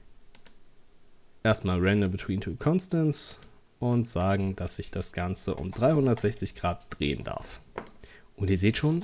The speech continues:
auf einmal ist da was passiert. Ups, irgendwie bin ich gerade durch die Gegend geflogen. Ah, jetzt. Ähm,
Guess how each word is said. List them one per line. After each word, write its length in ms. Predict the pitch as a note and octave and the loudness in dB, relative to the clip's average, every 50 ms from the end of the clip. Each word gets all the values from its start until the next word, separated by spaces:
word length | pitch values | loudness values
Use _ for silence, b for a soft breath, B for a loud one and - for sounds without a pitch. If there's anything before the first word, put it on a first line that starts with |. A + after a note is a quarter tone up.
| - - | -4 -10
auf 160 | - - - - | -14 -12 -8 -2
einmal 260 | A2 A2 A#2+ A#2+ - | 0 2 4 2 2
ist 160 | - - - | 0 -2 -2
da 80 | G2 G2 | -2 -2
was 80 | G2 | -2
passiert. 320 | - - - - - - - | -4 -4 -2 -2 -2 0 2
Ups, 480 | B2 D3 - - - - - - - - | 0 0 -2 -4 -10 -10 -10 -10 -8 -4
irgendwie 560 | F#2+ F#2 G2+ A2 B2 A#2+ A#2 G#2 G#2 A2+ A#2 A#2 - - | -2 0 0 0 0 0 0 0 0 0 -2 -4 -8 -6
bin 80 | G2+ G#2 | -6 -6
ich 140 | A2 - | -6 -6
gerade 320 | - - F#2 F#2 F#2+ G2 F#2+ - | -6 -4 -2 -2 -2 -2 -4 -6
durch 140 | - - - | -10 -10 -8
die 100 | F2 F#2 | -4 -2
Gegend 160 | A2+ A#2 G#2 | -2 -2 -2
geflogen. 340 | F#2+ - G#2 A#2 D#3+ F3 F#3 - | 0 0 -2 -2 -2 -4 -6 -6
Ah, 180 | - F#2 - | -4 -4 -4
jetzt. 260 | - C#2 C2+ - - - B B B B B B B B B B B B B B B B B - - - - - - | -4 -6 -8 -8 -10 -16 B B B B B B B B B B B B B B B B B -20 -20 -20 -20 -14 -6
Ähm, 460 | - A2+ G#2+ G#2 G#2 G2+ G2 F#2+ F#2+ | -2 -2 0 2 2 2 2 0 -2